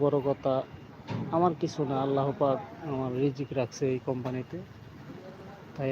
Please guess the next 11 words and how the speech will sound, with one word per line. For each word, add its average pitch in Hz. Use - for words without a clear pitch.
আমি 127
আছি। -
তো 143
আপনারা 156
খালি 160
দেখতেছেন, 151
একটা -
করে 156
লাইক 147
দিচ্ছেন 135
না 113